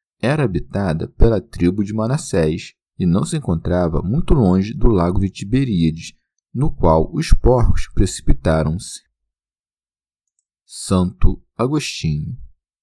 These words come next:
Do fato de Mateus dizer que os endemoniados eram dois e Marcos e Lucas fazerem menção apenas de um, compreende que um deles era pessoa conhecida e famosa,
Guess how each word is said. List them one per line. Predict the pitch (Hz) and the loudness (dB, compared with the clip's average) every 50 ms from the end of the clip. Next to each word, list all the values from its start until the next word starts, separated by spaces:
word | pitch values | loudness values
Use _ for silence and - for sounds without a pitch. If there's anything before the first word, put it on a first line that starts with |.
| _ _ _ _ | _ _ _ _
Do | - 107 110 | 0 4 4
fato | - - - 127 156 175 | 6 8 8 6 6 4
de | 180 175 185 | 0 0 2
Mateus | 180 165 143 - - - 98 85 78 80 80 - - | 2 0 0 -2 -2 0 2 2 2 2 0 -4 -8
dizer | - 123 139 151 127 113 113 123 127 | -10 -8 -6 -6 -2 0 0 0 0
que | - 117 | 0 -2
os | 117 135 | 0 0
endemoniados | 156 165 165 156 151 151 147 139 123 101 90 80 80 82 - - - - | 0 0 0 -2 -2 -2 0 0 2 2 2 2 0 -2 -4 -8 -6 -2
eram | 127 135 156 156 139 104 | 0 2 2 2 2 4
dois | 98 - 85 80 76 - - - - _ - | 4 4 6 4 4 0 -2 -8 -10 _ 0
e | 170 170 | 0 2
Marcos | 147 113 87 82 85 90 - - - - - | 2 2 2 2 2 2 0 0 0 -2 -2
e | - 139 | -2 0
Lucas | 123 104 95 90 80 - - - - - - _ - | 0 0 0 -2 -2 -2 -4 -6 -6 -8 -12 _ -8
fazerem | - - 127 120 98 92 92 90 92 90 | 0 2 2 2 4 2 2 2 2 2
menção | 90 90 87 85 - - - 87 82 76 - - - | 2 0 -2 -2 -4 -6 -2 0 0 0 -2 -4 -2
apenas | - 95 - - - 147 127 123 113 92 | -2 -2 0 2 2 2 4 2 0 0
de | 80 78 73 | 0 0 2
um, | 92 123 120 - - - - _ _ _ _ _ _ _ _ - | 2 2 2 0 -2 -6 -10 _ _ _ _ _ _ _ _ -4
compreende | - 120 131 135 131 - 95 82 76 76 80 85 104 120 131 135 - _ _ | 0 0 2 4 4 4 4 4 4 2 2 2 2 0 -2 -4 -8 _ _
que | - - 127 | -4 -2 0
um | 170 196 170 117 | 0 0 0 2
deles | 98 104 120 117 92 82 82 - - - | 4 4 4 4 4 0 -2 -8 -8 -4
era | - 87 95 107 | -2 0 2 2
pessoa | - - 92 - - - - 98 113 131 127 | 4 4 2 0 0 -2 0 2 2 2 2
conhecida | - 135 131 113 95 - - - - 104 107 123 120 | 2 2 2 2 0 -4 -6 -6 -4 -2 0 0 0
e | - 117 | 0 -2
famosa, | - - 190 196 190 156 113 95 90 90 85 80 78 90 - | -2 0 0 0 0 2 2 2 4 4 2 0 -2 -6 -8